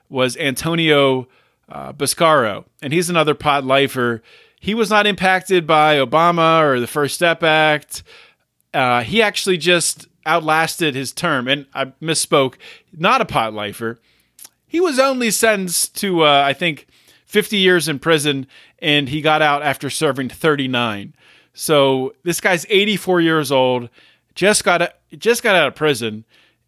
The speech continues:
and, uh, he just outlived the, uh, ridiculous sentence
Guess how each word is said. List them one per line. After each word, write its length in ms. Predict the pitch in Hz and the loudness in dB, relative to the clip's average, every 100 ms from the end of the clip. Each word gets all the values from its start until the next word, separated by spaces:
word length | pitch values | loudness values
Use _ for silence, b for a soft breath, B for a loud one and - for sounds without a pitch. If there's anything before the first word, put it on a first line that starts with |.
| - | -4
and, 320 | 135 135 127 | -4 -2 0
uh, 340 | 135 131 131 127 - | 2 2 0 -4 -4
he 160 | 175 | -2
just 260 | 175 175 - | 0 -2 0
outlived 720 | 165 151 156 151 117 - 135 | -2 2 2 2 0 -10 -10
the, 240 | 135 123 | -4 -2
uh, 180 | 120 113 | 0 -2
ridiculous 720 | 120 131 120 156 151 139 120 | -4 -8 -2 -2 0 -2 -2
sentence 640 | - 139 113 101 - - | -4 -4 -6 -8 -8 -8